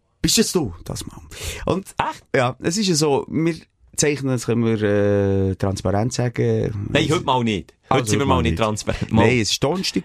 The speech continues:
Speaker 2: Ja.
Speaker 1: Äh, wir zeichnen auf. Ja, ich denke, wir zeichnen morgen auf. Und ich
Speaker 2: Ja.
Speaker 1: habe mir wollen, demütig wie ich bin, etwas ausschneiden, was du mal gedroppt hast in einer alten Folge.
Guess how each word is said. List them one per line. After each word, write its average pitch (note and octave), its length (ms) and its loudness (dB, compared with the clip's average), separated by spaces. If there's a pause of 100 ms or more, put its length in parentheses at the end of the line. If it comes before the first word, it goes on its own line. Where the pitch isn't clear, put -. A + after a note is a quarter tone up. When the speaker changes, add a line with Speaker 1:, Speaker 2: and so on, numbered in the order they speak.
Speaker 2:
Ja. C#3 120 2 (220)
Speaker 1:
Äh, C3 240 0
wir A2+ 100 0
zeichnen G#2 380 0
auf. F#2 160 -2
Ja, A#2 100 2
ich B2+ 120 -2
denke, A#2+ 220 -2
wir C3 80 -2
zeichnen A2 340 0
morgen C3 280 0
auf. E3+ 180 -4
Und - 160 -2
ich A2+ 40 4
Speaker 2:
Ja. A#2 80 6
Speaker 1:
habe C3 120 0
mir B2 120 2 (160)
wollen, D3 340 -2 (160)
demütig G#2 500 0
wie G#2 140 2
ich F#2 100 0
bin, G#2+ 360 2 (420)
etwas B2 300 -2
ausschneiden, C3+ 580 0
was A#2+ 80 0
du G#2+ 80 2
mal G#2 240 2
gedroppt G#2+ 640 -2
hast G2+ 380 0
in - 120 0
einer F#2 100 2
alten G2 320 0
Folge. - 460 -4